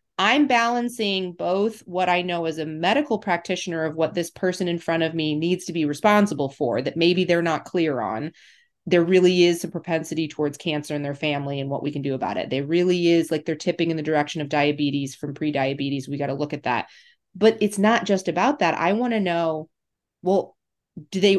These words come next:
are they committed to being a marathon runner and they haven't walked around their block? Or are they just wanting to get down on the floor with their kids to be able to, you know, like, and I might encourage them to stretch some of those goals out a little further if I think they're sort of nearsighted, but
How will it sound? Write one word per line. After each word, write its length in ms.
are 100
they 120
committed 300
to 60
being 220
a 60
marathon 640
runner 320
and 180
they 80
haven't 340
walked 300
around 220
their 120
block? 460
Or 160
are 60
they 180
just 320
wanting 300
to 60
get 160
down 220
on 120
the 80
floor 320
with 120
their 120
kids 400
to 100
be 180
able 220
to, 160
you 60
know, 120
like, 220
and 280
I 200
might 260
encourage 640
them 220
to 100
stretch 420
some 180
of 40
those 200
goals 320
out 160
a 40
little 200
further 400
if 140
I 80
think 240
they're 140
sort 240
of 80
nearsighted, 640
but 200